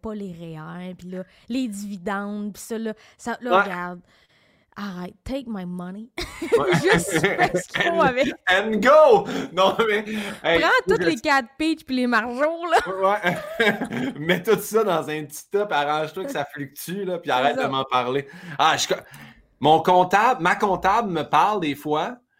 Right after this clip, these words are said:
Speaker 2: puis là, je vais répéter cette information-là à mon planificateur qui me dit, « Ben non, mais ça marche pas. » Fait que là, je reviens avec ça, puis je, à un moment donné, je fais, « Qu'est-ce, pourquoi vous m'enlevez pas de l'équation ? Donnez-vous votre numéro,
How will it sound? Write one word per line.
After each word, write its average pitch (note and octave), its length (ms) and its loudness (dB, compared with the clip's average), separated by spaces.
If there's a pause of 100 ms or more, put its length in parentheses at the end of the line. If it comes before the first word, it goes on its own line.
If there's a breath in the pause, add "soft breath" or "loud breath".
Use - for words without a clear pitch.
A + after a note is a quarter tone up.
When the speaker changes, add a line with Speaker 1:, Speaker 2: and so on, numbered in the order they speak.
(160)
Speaker 2:
puis F3+ 80 4
là, G3+ 60 8
je F3 100 0
vais F3 80 2
répéter E3 460 -2
cette F#3 100 -6
information-là D#3 640 -2
à - 20 -2
mon D3 160 -4
planificateur C#3+ 880 0
qui D3+ 100 -8
me C3+ 60 -4
dit, « A2 80 -10
Ben B2+ 140 2
non, D3 100 2
mais C3 100 -2
ça C3 140 -2
marche C3+ 240 0
pas. » D#3 120 2
Fait C3+ 80 0
que B2+ 60 -6
là, D#3+ 60 0
je C#3+ 100 0
reviens C#3+ 220 0
avec C#3+ 180 -2
ça, F3+ 140 -2
puis C#3 120 -10
je, A2+ 220 -14
à D#3 40 -2
un - 20 -2
moment D#3 120 2
donné, D#4 120 -4
je - 60 -8
fais, « - 280 -4 (260)
Qu'est-ce, G4+ 160 -2
pourquoi G#4+ 200 2
vous A3 80 -2
m'enlevez D3+ 280 2
pas G#3 120 2
de F3+ 60 0
l'équation ? E3+ 800 2 (220)
Donnez-vous D#3 300 0
votre G#3 160 4
numéro, D#3+ 600 2